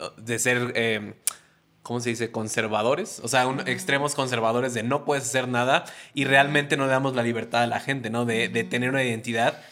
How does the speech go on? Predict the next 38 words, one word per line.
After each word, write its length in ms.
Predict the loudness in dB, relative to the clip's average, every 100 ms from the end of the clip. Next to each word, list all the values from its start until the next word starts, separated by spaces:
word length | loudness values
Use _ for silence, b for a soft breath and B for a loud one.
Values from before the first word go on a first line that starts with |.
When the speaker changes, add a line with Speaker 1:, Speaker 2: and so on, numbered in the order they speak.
| B B
Speaker 1:
y 100 | -2
que 140 | 0
creo 180 | 0 0
que 340 | 4 4 4
eso 120 | 0 2
es 80 | 2
algo 180 | 2
que 80 | 0
te 80 | 0
quería 180 | 2 2
preguntar, 340 | 2 2 2
o 60 | 2
eso 140 | 0
es 100 | 0
algo 240 | 0 0 -2
que 140 | -4
quería 240 | 0 0
que 80 | 0
nos 120 | -2
hablaras 300 | 0 0 0
un 120 | -2 -4
poco 220 | -6 -4
más, 600 | -2 0 -2 -6 -20 -20 -16 -4
O 60 |
sea, 160 | 0 0
porque 200 | 0 0
dijiste 320 | 0 2 2
algo 240 | 4 4
de, 440 | 4 4 4 2 -2
o 60 | 2
sea, 320 | 4 4 4
todo 480 | 2 4 4 4 2
es 240 | -2 2
a 80 | 6
base 280 | 6 4 2
de 100 | 0
preparación, 800 | -2 -2 -2 -4 -4 -4 -2 -4
¿no? 180 | -8